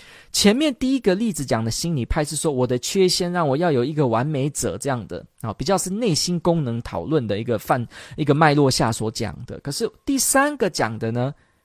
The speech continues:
说什么，啊，以前呢看到这个闪电会害怕，就假设那个背后有神明，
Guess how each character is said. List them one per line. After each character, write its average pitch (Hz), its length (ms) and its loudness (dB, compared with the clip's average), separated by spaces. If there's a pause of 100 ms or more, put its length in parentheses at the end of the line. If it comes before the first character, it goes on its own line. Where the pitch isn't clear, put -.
(220)
说 196 180 2
什 160 140 2
么， 120 180 2 (200)
啊， 135 180 0
以 151 80 -2
前 135 220 2
呢 143 80 -4
看 175 180 -2
到 170 160 2
这 156 140 -4
个 151 100 0
闪 117 240 0
电 160 180 0
会 160 140 -2
害 165 180 0
怕， 160 160 0
就 156 160 0
假 107 300 -2
设 190 240 4
那 170 80 0
个 147 100 2
背 160 220 2
后 165 80 4
有 110 140 2
神 113 260 -2
明， 110 180 -4